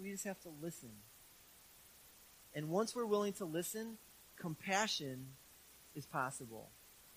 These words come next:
And compassion is the key. That's the thing that we need. More than anything else, we need compassion. That's what the Samaritan had. He saw the man. He had compassion. That's what Jesus had. Jesus saw people in need all the time.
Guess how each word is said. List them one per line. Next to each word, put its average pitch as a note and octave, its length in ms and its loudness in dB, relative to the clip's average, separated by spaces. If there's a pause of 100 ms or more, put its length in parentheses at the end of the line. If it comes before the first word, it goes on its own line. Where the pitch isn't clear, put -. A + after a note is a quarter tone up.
(200)
And E3+ 140 2
compassion E3+ 1120 6 (460)
is F3+ 200 6
the E3+ 120 0
key. F#3 400 4 (920)
That's A3+ 380 12
the A#3+ 60 -4
thing A#3 240 8
that A3 120 6
we G3 120 6
need. F3+ 360 6
More E3+ 120 4
than F3 120 4
anything G#3+ 280 4
else, G3+ 180 6
we F#3+ 80 0
need F#3+ 120 2
compassion. F#3 560 4
That's G#3+ 300 12
what B3 160 8
the A#3 100 6
Samaritan G#3+ 540 4
had. C3 280 2 (840)
He A3 120 4
saw A#3 240 12
the A#3 100 10
man. A#3 260 12
He G3+ 160 8
had G3 160 12
compassion. G3 580 6
That's G3+ 140 4
what B3+ 100 6
Jesus B3+ 360 6
had. D#3 220 10 (320)
Jesus C4 320 8
saw A#3 160 12
people A#3+ 360 6
in A3 80 8
need A3+ 140 6
all A3+ 120 8
the A3+ 80 10
time. A3+ 400 4